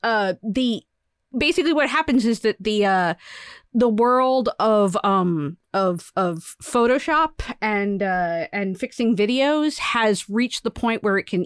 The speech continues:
easily and believably be made, deep faking. And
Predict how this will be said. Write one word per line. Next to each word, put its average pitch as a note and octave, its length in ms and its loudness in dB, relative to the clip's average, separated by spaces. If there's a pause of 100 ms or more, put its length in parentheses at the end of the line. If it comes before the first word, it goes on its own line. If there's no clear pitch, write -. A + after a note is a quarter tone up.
easily A3 480 0
and F#3 160 2
believably F#3 440 -2
be F3+ 180 -2
made, F#3 260 0
deep - 220 -6
faking. F4 480 -2 (680)
And A#3+ 420 2